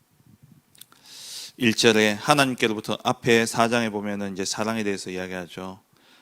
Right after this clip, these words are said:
어, 형제를 사랑할 것을 말씀하십니다.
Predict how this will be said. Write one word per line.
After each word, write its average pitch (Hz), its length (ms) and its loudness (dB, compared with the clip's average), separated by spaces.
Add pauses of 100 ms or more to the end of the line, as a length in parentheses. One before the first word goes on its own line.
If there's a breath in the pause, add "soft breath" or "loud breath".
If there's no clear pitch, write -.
(200 soft breath)
어, 95 160 -6
형제를 107 440 2
사랑할 95 340 -4
것을 95 280 -10
말씀하십니다. 87 920 -12